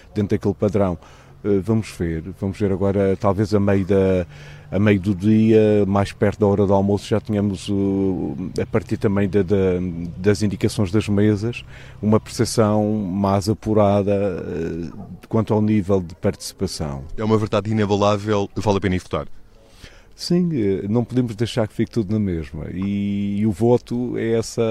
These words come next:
Speaker 1: possibilidade que está ao alcance dos cidadãos, entre outras, é, é verdade, mas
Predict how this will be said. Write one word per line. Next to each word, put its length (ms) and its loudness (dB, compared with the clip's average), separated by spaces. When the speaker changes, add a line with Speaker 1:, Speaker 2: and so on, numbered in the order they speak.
Speaker 1:
possibilidade 600 0
que 80 -18
está 140 -6
ao 220 2
alcance 400 -4
dos 120 -6
cidadãos, 640 -2
entre 300 -2
outras, 380 4
é, 240 2
é 20 -2
verdade, 480 0
mas 300 0